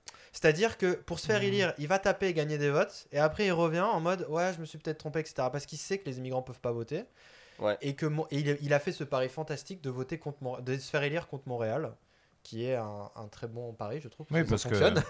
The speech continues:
Speaker 3: Mais quand
Speaker 2: Bah
Speaker 3: mais
Speaker 2: oui, parce que
Speaker 1: Mais
Speaker 2: Montréal,
Speaker 1: c'est pour
Speaker 2: se
Speaker 1: ça que
Speaker 2: fait
Speaker 1: c'est
Speaker 2: déchirer
Speaker 1: malsain,
Speaker 2: entre
Speaker 1: je
Speaker 2: les
Speaker 1: trouve.
Speaker 2: libéraux
Speaker 1: Donc,
Speaker 2: et Québec solidaire,
Speaker 3: mais,
Speaker 2: donc,
Speaker 3: mais
Speaker 2: euh,
Speaker 3: quand,
Speaker 1: je
Speaker 3: mais
Speaker 1: lui
Speaker 3: quand
Speaker 1: enlèverai la médaille de c'est réactif, genre,
Speaker 3: Non,
Speaker 1: non,
Speaker 3: mais il
Speaker 1: c'est, c'est,
Speaker 2: Bah,
Speaker 1: c'est,
Speaker 3: il, il, c'est, c'est, c'est peut-être, c'est peut-être pas
Speaker 1: c'est
Speaker 3: genre
Speaker 1: pas bien.
Speaker 3: Non, mais je, je, je sais que c'est pas, que c'est pas
Speaker 1: Pas
Speaker 3: cool,
Speaker 1: bien.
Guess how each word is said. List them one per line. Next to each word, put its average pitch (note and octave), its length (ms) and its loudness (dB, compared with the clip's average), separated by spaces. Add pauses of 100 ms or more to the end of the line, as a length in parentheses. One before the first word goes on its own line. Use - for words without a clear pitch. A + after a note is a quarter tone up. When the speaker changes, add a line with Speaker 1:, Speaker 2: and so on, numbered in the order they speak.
Speaker 3:
Mais B2+ 160 2
quand C#3+ 160 10
Speaker 2:
Bah B2 80 10
Speaker 3:
mais B2+ 80 12
Speaker 2:
oui, E3 80 6
parce B2+ 160 2
que A#2+ 60 6
Speaker 1:
Mais A#2+ 100 6
Speaker 2:
Montréal, A#2+ 260 6
Speaker 1:
c'est - 280 4
pour D3+ 100 6
Speaker 2:
se - 60 -2
Speaker 1:
ça G#3+ 60 6
que G#3+ 40 6
Speaker 2:
fait G#2 80 6
Speaker 1:
c'est - 80 0
Speaker 2:
déchirer B2+ 340 6
Speaker 1:
malsain, B2 120 8
Speaker 2:
entre - 160 -2
Speaker 1:
je G#2+ 40 0
Speaker 2:
les G#2+ 60 4
Speaker 1:
trouve. G#2 100 2
Speaker 2:
libéraux G#2 400 4
Speaker 1:
Donc, G2+ 100 8
Speaker 2:
et G2 180 4
Québec G2 260 0
solidaire, G#2 420 4
Speaker 3:
mais, D3 100 8
Speaker 2:
donc, - 100 0
Speaker 3:
mais C#3 120 2
Speaker 2:
euh, F3+ 40 0
Speaker 3:
quand, D#3 160 10
Speaker 1:
je D3 80 2
Speaker 3:
mais C#3+ 60 4
Speaker 1:
lui F3+ 60 10
Speaker 3:
quand F#3 60 12
Speaker 1:
enlèverai F#3 340 10
la F#3+ 100 6
médaille D#3+ 340 2
de F3 140 -2
c'est - 220 -2
réactif, D#3+ 580 0
genre, B2 280 0
Speaker 3:
Non, D#3 100 4
Speaker 1:
non, F#3+ 200 8
Speaker 3:
mais C#3+ 60 -2
il C#3+ 380 0
Speaker 1:
c'est, - 240 -8
c'est, - 140 -6
Speaker 2:
Bah, D#3 260 8 (140)
Speaker 1:
c'est, D#3 140 -2
Speaker 3:
il, C#3+ 80 -2 (180)
il, D#3+ 100 -8
c'est, C#3+ 240 -2
c'est, C#3+ 140 -4
c'est D#3 160 0
peut-être, E3 260 0
c'est C3+ 160 -4
peut-être D#3+ 240 -2
pas A3+ 140 2
Speaker 1:
c'est G3 100 4
Speaker 3:
genre C3+ 80 10
Speaker 1:
pas A#3+ 120 12
bien. A3 440 12
Speaker 3:
Non, E3 100 6
mais D#3+ 60 0
je, C#3+ 160 0
je, D#3 140 2
je C#3+ 180 0
sais A#3 140 -2
que - 80 -6
c'est D3 80 -2
pas, C3+ 120 0
que C3+ 200 -6
c'est B2+ 120 -6
pas C3 120 2
Speaker 1:
Pas B2 80 4
Speaker 3:
cool, A#2 120 -2
Speaker 1:
bien. A2+ 200 0